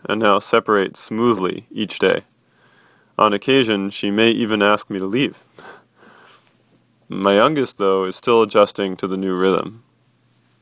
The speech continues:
I wonder if I and other parents who experience the anxiety of separation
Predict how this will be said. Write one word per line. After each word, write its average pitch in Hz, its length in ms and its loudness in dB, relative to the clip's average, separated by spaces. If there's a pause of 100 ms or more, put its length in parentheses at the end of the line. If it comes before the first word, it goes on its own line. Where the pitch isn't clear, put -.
(1120)
I 131 80 2
wonder 156 380 4
if 113 180 2
I 117 300 6
and 98 280 -4
other 107 260 -2
parents 107 560 -2
who 98 100 -4
experience 113 680 0
the 104 120 0
anxiety 98 520 2
of 87 100 -4
separation 98 720 0